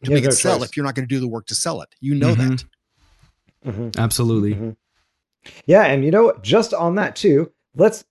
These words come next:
Speaker 1: get up to your next kind of, you know, your, your big endeavor, Rankopedia.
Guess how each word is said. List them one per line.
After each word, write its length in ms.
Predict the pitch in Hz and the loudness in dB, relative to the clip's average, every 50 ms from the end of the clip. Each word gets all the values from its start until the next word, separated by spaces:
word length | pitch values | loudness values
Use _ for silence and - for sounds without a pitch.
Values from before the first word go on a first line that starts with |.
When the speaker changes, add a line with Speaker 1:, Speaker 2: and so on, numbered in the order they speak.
| _ 127 | _ -2
Speaker 1:
get 200 | 101 156 170 - | 2 2 2 4
up 180 | 143 165 160 | 2 -2 -2
to 140 | - - 147 | -2 -4 -2
your 640 | 131 120 107 98 117 139 185 220 226 185 135 117 - _ _ _ _ | -2 -2 -2 0 2 2 4 4 2 2 0 -2 -6 _ _ _ _
next 400 | - 107 104 107 - - - - | -12 -8 -8 -8 -8 -8 -18 -10
kind 160 | - 120 117 107 | -6 -6 -4 -4
of, 140 | 101 95 - _ _ | -6 -10 -14 _ _
you 120 | - 120 110 | -10 -8 -6
know, 60 | 107 | -2
your, 280 | 110 139 165 135 101 107 | 0 0 0 0 -2 -6
your 200 | - 127 185 233 | 2 4 4 6
big 180 | 220 151 147 113 | 6 4 2 0
endeavor, 360 | 120 113 104 104 95 107 135 | -2 -4 -6 -6 -4 -4 -4
Rankopedia. 600 | 127 135 151 143 160 - 160 180 143 120 117 - | -4 -4 -4 -4 -6 -6 -2 0 2 2 0 0